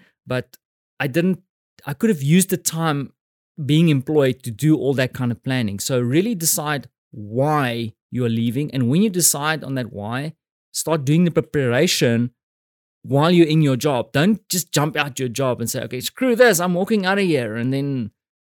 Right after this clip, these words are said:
leave a note in your boss's desk. Um, the other thing is also, um, and Jono, uh, I would like to hear your thoughts too. I'm just gonna leave this one, is that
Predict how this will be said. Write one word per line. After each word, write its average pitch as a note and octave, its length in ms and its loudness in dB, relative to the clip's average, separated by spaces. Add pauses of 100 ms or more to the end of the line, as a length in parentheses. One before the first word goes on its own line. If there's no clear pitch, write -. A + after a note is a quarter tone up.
(180)
leave D3+ 240 0
a D3+ 60 2
note D3+ 220 0
in D#3 80 -2
your C3+ 100 0
boss's B2+ 360 -2
desk. A#2+ 420 -4 (460)
Um, D3+ 280 2
the D#3+ 100 0
other G#3 160 2
thing G#3+ 200 0
is F3 120 0
also, D3+ 640 0
um, B2 420 -2
and B2 180 -4
Jono, C3 420 -2 (160)
uh, F#2 360 -14
I E2+ 80 -12
would G#2 140 -8
like C3 180 -8
to C3 100 -6
hear B2+ 120 0
your B2 180 0
thoughts A#2+ 340 -6
too. C3 280 0
I'm A#2+ 120 -4
just B2+ 140 -8
gonna C#3+ 120 -2
leave A#2+ 180 -2
this C#3+ 220 -2
one, B2 180 -2
is A2+ 140 -4
that A#2+ 340 -4